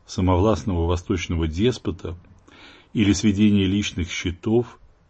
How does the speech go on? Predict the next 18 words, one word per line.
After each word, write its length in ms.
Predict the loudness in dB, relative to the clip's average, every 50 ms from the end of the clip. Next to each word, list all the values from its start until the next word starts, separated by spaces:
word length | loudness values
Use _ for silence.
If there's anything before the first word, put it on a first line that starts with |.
| -16
с 100 | -6 -2
неугодившим 840 | 0 2 2 2 2 2 0 0 2 0 -2 -4 -4 -6 -6 -4 -2
ему 280 | -2 -2 0 0 -2 -2
патриархом? 840 | -4 -6 -6 -4 -2 -2 0 0 0 -2 -4 -8 -10 -12 -12 -12 -16 -20 _ _ _ _ 2
Или 260 | 4 6 8 8 8
замаскированное 920 | 8 8 6 6 6 4 4 4 6 8 10 8 8 8 8 8 8 8
безверие, 720 | 8 6 2 2 2 2 4 4 4 6 6 6 4 4 2
посягнувшее 680 | 0 -2 -2 -2 0 0 0 -2 -2 -2 -2 0 0
на 100 | 0 -4
свободу 440 | -4 -2 -2 -2 0 -2 -4 -4 -6
церкви 640 | -6 -4 -2 -2 -2 -2 -4 -6 -6 -6 -6 -6 -4
и 100 | -2 0
отдавшее 680 | 0 0 0 0 0 0 0 0 -4 -4 0 2 2 2 2
ее 180 | 2 0 0
под 160 | 0 -2 -2
опеку 460 | -2 -2 -2 -2 -4 -4 -4 -4 -6 -6
государства? 920 | -6 -6 -4 -4 -4 -2 0 -2 -2 -2 -6 -10 -18 -16 -14 -14 -14 -16 -18 _ _ -8
Нет. 540 | -2 -2 2 2 4 2 2 0 -4 -10 -20